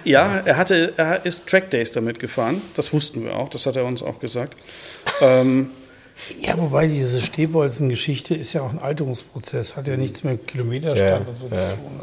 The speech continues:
Speaker 2: also Pech gehabt.
Speaker 1: Und ich glaube auch so ein, so ein Heiß-Kalt-Thema.
Speaker 2: Ja, ja.
Speaker 1: Ähm, ist aber nochmal alles gut gegangen, äh, dank der Marktpreisentwicklung.
Speaker 3: Mhm.
Speaker 1: Äh,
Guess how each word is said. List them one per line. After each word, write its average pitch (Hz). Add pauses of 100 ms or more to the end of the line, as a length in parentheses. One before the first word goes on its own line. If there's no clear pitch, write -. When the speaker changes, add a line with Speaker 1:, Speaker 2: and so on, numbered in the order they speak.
(100)
Speaker 2:
also - (1400)
Pech 160
gehabt. 113
Speaker 1:
Und 131
ich 131
glaube 123
auch 107
so 127
ein, 120
so 113
ein 107
Heiß-Kalt-Thema. 101 (140)
Speaker 2:
Ja, 143
ja. 143 (480)
Speaker 1:
Ähm, 113 (640)
ist 180
aber 226
nochmal 202
alles 160
gut 196
gegangen, 127 (100)
äh, 131
dank 127
der 139
Marktpreisentwicklung. 156 (320)
Speaker 3:
Mhm. 113
Speaker 1:
Äh, 139